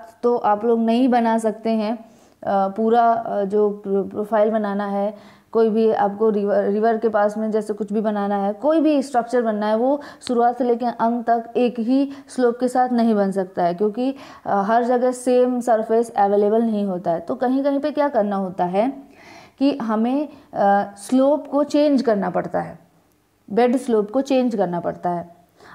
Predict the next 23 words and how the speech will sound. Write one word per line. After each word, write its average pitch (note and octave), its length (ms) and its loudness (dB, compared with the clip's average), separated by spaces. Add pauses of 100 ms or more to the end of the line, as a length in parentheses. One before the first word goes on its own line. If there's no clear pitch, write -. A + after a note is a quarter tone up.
अब A#3 180 -2
जब D4+ 160 2
हम D4+ 140 2
लोग D#4 180 2
बेड B3+ 300 2
स्लोप C#4+ 340 -2
को D4+ 140 -2
चेंज C4+ 440 0
करेंगे G#3+ 420 0
तो C4+ 120 -2
इतना C4+ 420 -2
बात A#3 300 0
तो C4+ 80 2
अब A3 200 -2
आप G#3+ 200 -4
लोगों G#3 200 -4
को A#3+ 140 -4
बिल्कुल G#3+ 380 -2
समझ G#3 340 -2
में G3 120 -2
आने F#3 200 -2
लगा F3+ 240 0
होगा F3+ 400 0